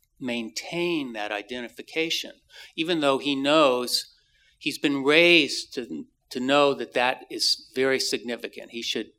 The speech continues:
celebrate his past. And I want to read you a few lines of this poem because I think it, it indicates so much of what's going on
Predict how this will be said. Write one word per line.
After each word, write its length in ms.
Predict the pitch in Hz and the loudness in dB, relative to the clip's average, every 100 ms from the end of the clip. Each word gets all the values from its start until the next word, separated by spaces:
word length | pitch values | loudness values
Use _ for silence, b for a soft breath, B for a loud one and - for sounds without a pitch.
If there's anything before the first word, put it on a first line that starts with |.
| _ _ _ _ | _ _ _ _
celebrate 760 | - - 151 156 147 123 120 110 | -6 0 2 4 2 0 -6 -6
his 180 | 107 | -12
past. 400 | - 113 98 - | -12 -10 -10 -8
And 60 | 139 | -4
I 40 | |
want 160 | 165 170 | -2 -2
to 80 | 151 | -2
read 280 | 147 151 135 | -4 -6 -8
you 120 | 120 | -10
a 40 | |
few 360 | - 143 127 123 | -10 -10 -8 -6
lines 460 | 123 123 117 - | -4 -4 -4 -6
of 80 | - - | -8 -10
this 160 | 107 | -10
poem 400 | - 127 117 107 107 | -8 -6 -6 -6 -10
because 380 | - 131 120 B B B B - | -6 -4 -4 B B B B -12
I 80 | |
think 220 | 120 156 135 | -6 -4 -4
it, 100 | 123 - _ | -6 -12 _
it 160 | 131 - | -14 -6
indicates 880 | 151 139 131 131 113 110 - - _ _ _ _ | -4 -4 -4 -4 -4 -2 -4 -6 _ _ _ _
so 440 | - - - 160 160 | -8 -4 0 0 0
much 360 | 147 143 143 | 0 -2 -4
of 80 | 123 | -8
what's 200 | 123 120 | -6 -8
going 380 | - 131 123 117 | -6 -6 -6 -8
on 420 | 117 123 123 110 | -8 -6 -6 -6